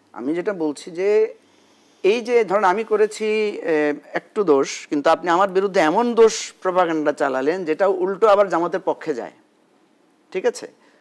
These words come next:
আপনি যখন, যেমন ধরেন আমাদের দেশে নির্মূলের রাজনীতি করা হয়েছে যে জামাত শিবিরের রাজনীতি নির্মূল করতে হবে,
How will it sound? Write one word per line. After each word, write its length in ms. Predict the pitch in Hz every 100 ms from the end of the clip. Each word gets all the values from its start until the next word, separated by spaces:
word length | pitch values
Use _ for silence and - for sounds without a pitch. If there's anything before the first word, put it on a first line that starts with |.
| _ _ _ -
আপনি 220 | 147 180
যখন, 440 | 190 190 247 254 - _ _ _
যেমন 220 | 185 220
ধরেন 180 | 208 214
আমাদের 300 | 180 185 190
দেশে 220 | 175 -
নির্মূলের 560 | 160 175 185 175 160 147
রাজনীতি 380 | 135 123 120 123
করা 200 | 120 113
হয়েছে 300 | 107 - 110
যে 160 | 131
জামাত 260 | 127 127 131
শিবিরের 360 | 143 135 131 127
রাজনীতি 440 | 123 117 127 135
নির্মূল 340 | 135 147 143
করতে 300 | 123 117 -
হবে, 200 | 98 -